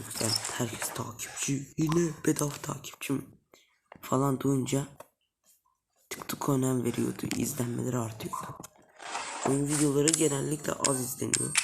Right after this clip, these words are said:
Çok loot buldum, hemen scrap diyelim. Mesela oyun videoları az izleniyor. Hele bu eski oyunu çektiğim için, bilen çok olduğu için az izleniyor.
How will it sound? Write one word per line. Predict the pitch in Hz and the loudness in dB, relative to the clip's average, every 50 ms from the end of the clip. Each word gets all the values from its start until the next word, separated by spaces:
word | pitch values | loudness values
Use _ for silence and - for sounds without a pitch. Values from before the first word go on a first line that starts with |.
| - - - - - - - - - - - | 0 -2 -4 -10 -14 -14 -14 -16 -16 0 4
Çok | - - - 143 - - - | 4 6 6 6 6 6 4
loot | 131 - - - - - | 2 2 2 0 0 -2
buldum, | - - - 131 131 | -2 0 2 4 6
hemen | 123 123 123 - - - - - - - - - - - - - - - | 6 6 8 6 6 4 0 -6 -10 -12 -14 -16 -4 -4 -4 -4 -2 -4
scrap | - - - - - 127 120 110 - - | -4 -2 -2 0 0 0 -2 -2 -4 -6
diyelim. | - 135 123 127 127 131 147 - - - - - - - - _ - - - _ _ _ _ _ _ _ _ _ _ - - - - _ _ _ _ _ _ _ _ _ - - _ - - - - - - - - - - _ _ _ _ _ _ - - - - | -4 -2 -2 0 -2 -4 -6 -8 -12 -16 -14 -14 -14 -16 -18 _ -20 -20 -20 _ _ _ _ _ _ _ _ _ _ -16 -16 -16 -18 _ _ _ _ _ _ _ _ _ -20 -18 _ -14 -8 -4 -4 -4 -4 -4 -8 -16 -20 _ _ _ _ _ _ -20 -20 -6 -4
Mesela | 135 139 147 147 151 - | -2 0 2 0 0 2
oyun | - 147 147 156 160 151 | 4 4 4 4 4 2
videoları | 147 135 139 139 135 139 143 165 | 2 2 4 4 4 2 2 0
az | 151 143 131 131 | 0 0 -2 -2
izleniyor. | 127 113 127 139 - - - - - - - - - _ _ _ | -6 -6 -4 -2 -2 -2 -2 -2 -6 -8 -10 -12 -20 _ _ _
Hele | - 147 156 175 | 2 4 6 6
bu | 160 - 165 165 - - 123 | 8 8 8 8 6 6 4
eski | 123 - - - - 156 160 | 4 4 2 2 2 2 4
oyunu | 160 160 156 156 156 156 143 - | 4 4 2 2 0 -2 0 0
çektiğim | - - 135 131 - - - 147 147 131 120 - 120 113 | 0 0 0 -2 -4 -4 0 2 2 2 2 -2 -8 -6
için, | - - - 117 110 113 113 - - | -4 -2 -2 -2 -2 -4 -6 -4 -4
bilen | 127 113 127 131 131 | -2 0 0 0 0
çok | 131 - - 135 - - - | -2 -4 -6 -6 -6 -4 -4
olduğu | 143 143 - - | -4 -4 -2 -4
için | 143 143 - - 156 156 151 - - - - - - _ _ _ _ _ _ _ - | -4 -2 -2 -4 -4 -4 -4 -8 -10 -12 -12 -16 -20 _ _ _ _ _ _ _ -2
az | - - 156 143 135 | 2 4 4 4 4
izleniyor. | 139 131 113 - - 117 113 110 - - | 2 0 0 0 0 0 0 0 -2 -6